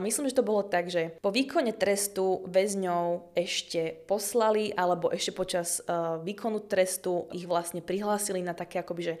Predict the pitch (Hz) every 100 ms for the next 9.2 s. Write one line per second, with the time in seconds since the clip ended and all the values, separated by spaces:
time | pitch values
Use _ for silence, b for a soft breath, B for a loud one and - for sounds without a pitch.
0 | 202 196 196 - - 233 262 233 214 -
1 | - - - 262 - 320 320 320 - -
2 | 196 190 190 - 196 196 185 180 185 180
3 | 190 202 185 175 - - 262 311 - -
4 | B B B B - 254 262 254 - 214
5 | 202 175 170 - - 226 226 202 190 185
6 | 190 - - - 180 175 175 175 - 170
7 | 175 170 170 180 170 165 185 175 165 160
8 | - 175 170 - - 175 180 196 247 269
9 | 269